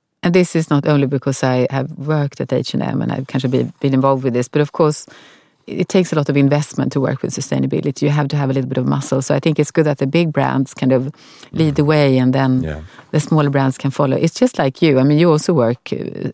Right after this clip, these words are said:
Speaker 1: Absolut also works with sustainability. I mean, I think, uh,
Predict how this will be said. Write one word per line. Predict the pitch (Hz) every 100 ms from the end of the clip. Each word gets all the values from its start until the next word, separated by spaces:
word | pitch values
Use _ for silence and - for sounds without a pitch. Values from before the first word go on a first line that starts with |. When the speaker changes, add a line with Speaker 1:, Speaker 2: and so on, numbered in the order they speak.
| -
Speaker 1:
Absolut | 151 - 170 156
also | 147 143 143
works | 131 127 -
with | 123 123 - - - - - -
sustainability. | - - 139 131 120 120 127 - 123
I |
mean, | 139 135
I | 131
think, | 165 139 - 139
uh, | 113